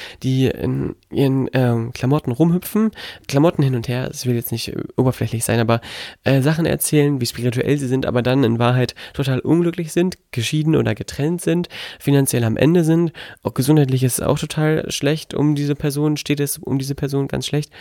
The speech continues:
Aber sie sind ja ach so spirituell. Und dann nimmt man natürlich diese Thematik, über die sie reden, weniger ernst, wenn man nicht sieht, dass da jemand in sich ruht oder angekommen ist.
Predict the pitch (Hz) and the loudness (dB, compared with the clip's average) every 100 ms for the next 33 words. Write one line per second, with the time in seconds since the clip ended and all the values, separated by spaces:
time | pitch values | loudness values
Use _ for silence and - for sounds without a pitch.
0 | - - - _ - 135 147 135 127 151 | -20 -20 -20 _ -2 2 4 4 2 2
1 | 139 127 - - 147 - 139 135 - 85 | 0 0 -2 -4 -6 -4 -4 -4 -4 -2
2 | 110 - - - - 120 120 131 139 135 | -2 -6 -20 -14 -2 0 2 2 2 0
3 | 131 151 151 160 - 131 135 131 127 131 | 0 2 2 0 -4 0 0 2 0 0
4 | 160 131 113 113 110 113 110 113 117 143 | -2 -4 -4 -6 -4 -6 -6 -6 -4 -6
5 | - - - 123 143 151 131 87 151 160 | -8 -18 -18 0 4 4 4 0 0 -2
6 | - 120 123 143 - 127 131 - 123 123 | -2 0 2 0 -2 -4 -2 0 0 2
7 | 120 - 131 117 117 - 165 165 165 - | 0 0 0 0 -4 0 2 2 0 -4
8 | - 139 147 123 - 113 113 147 151 | -4 0 -2 -2 -2 0 0 0 -2